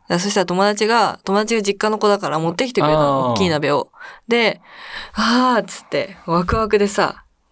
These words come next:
Speaker 1: やるやん。火つけるやん。もうね、つかないの。反応しないの、アイエイチが。
Speaker 2: ほう。
Speaker 1: そう。で、「え、なんで？」みたいな。でも、結局原因もわかんないけど、とにかく反応しないから、使えないから、
Speaker 2: うんうん。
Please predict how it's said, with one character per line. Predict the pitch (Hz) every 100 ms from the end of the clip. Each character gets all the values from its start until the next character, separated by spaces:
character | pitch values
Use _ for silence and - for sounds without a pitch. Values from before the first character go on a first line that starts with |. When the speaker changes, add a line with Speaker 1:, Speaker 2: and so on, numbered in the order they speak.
| _ -
Speaker 1:
や | 147
る | 151
や | 160
ん。 | 190 -
火 | - 180
つ | 175 -
け | 156
る | 127
や | - - - - - -
ん。 | 160
も |
う | 156 160 156
ね、 | -
つ | -
か | 277 285
な | 214
い | 147
の。 | -
反 | - 247 262
応 | 262
し | 254 240
な | 214
い |
の、 | 143
ア | 175
イ | 180
エ |
イ | 170
チ | 147
が。 | 120 - - _
Speaker 2:
ほ | - 113 98
う。 | - - -
Speaker 1:
そ | -
う。 | -
で、 | - - - - -
「え、 |
な | 226 311
ん | 370
で？」 | 190
み | 165
た | 170
い |
な。 | - - _ - _
で | 175
も、 | 175 170 160 131 - - _ -
結 | 208
局 | 208 208 214 196
原 | 202
因 | 208
も | 208
わ |
か | 208 214
ん |
な | 185
い |
け |
ど、 | 185
と | 208
に | 226
か | 180
く | 190
反 | 180 202
応 | 202
し | 196
な | 180
い | 175
か | -
ら、 |
使 | - - 202
え |
な | 190 185
い |
か | -
ら、 | 285 -
Speaker 2:
う |
ん | 240
う |
ん。 | 214